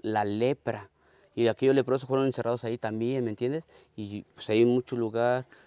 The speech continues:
de las muertes que hubo, y incluso es la única área que no vamos a entrar porque está clausurado con cadenas y candados. De los quince años que tengo,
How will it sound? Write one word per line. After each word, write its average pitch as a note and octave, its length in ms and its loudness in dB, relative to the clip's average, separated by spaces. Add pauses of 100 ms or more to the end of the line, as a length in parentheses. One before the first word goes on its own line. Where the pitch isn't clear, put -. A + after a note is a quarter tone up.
(200)
de G#2+ 140 0
las G#2+ 180 2
muertes A#2 380 -2
que - 80 -4
hubo, C3+ 160 2
y C3 140 6
incluso A#2+ 400 0
es C#3+ 40 0
la C#3+ 80 4
única D3 460 2
área C#3+ 260 0 (460)
que A#2 140 2
no A#2+ 100 6
vamos C#3+ 320 4
a - 20 -2
entrar B2 280 0
porque A#2+ 240 -4
está A#2+ 180 -4
clausurado B2+ 500 -2
con A#2+ 200 -4
cadenas A2+ 440 -4
y A2+ 60 -10
candados. G#2 680 -2
De G2+ 80 0
los G#2 160 -2
quince C#3 280 -2
años D#3+ 180 0
que C3 100 -2
tengo, D3 380 -2